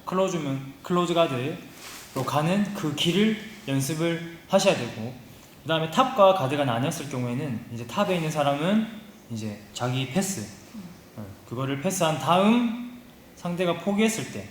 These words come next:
상황과 상대가, 어, 탈출하기 위해서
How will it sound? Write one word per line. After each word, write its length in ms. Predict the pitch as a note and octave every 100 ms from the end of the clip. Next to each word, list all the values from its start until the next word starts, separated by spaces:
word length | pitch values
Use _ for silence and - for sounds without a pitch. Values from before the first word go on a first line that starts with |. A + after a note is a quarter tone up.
| -
상황과 680 | - C3+ C3 A2+ A2 D3 - - -
상대가, 680 | - F3 F#3 D#3+ D3+ D#3 - - - - -
어, 520 | A#2 A2+ A2 G#2+ A2 A2 - - - - - - -
탈출하기 520 | - A3+ A3 G3+ D#3
위해서 280 | C3+ B2+ B2+